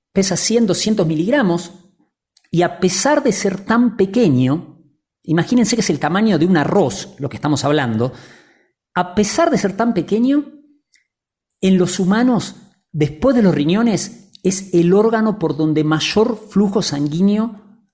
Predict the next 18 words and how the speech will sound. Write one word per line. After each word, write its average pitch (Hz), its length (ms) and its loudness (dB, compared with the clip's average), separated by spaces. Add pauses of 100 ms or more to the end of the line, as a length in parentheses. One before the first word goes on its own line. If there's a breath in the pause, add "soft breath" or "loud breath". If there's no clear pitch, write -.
(300)
hay 156 260 0
en 139 60 0
nuestro 123 300 -4
cuerpo. - 540 -8 (840 soft breath)
Y 208 120 2
tiene 285 200 2
una 202 140 2
forma, 151 680 0
forma, 151 640 0
especialmente 214 560 0
cuando 151 140 2
somos 214 180 0
niños, 170 300 2
que 196 140 -2
es 196 120 -6
una 175 120 0
forma 202 360 -2
conífera. 156 920 -2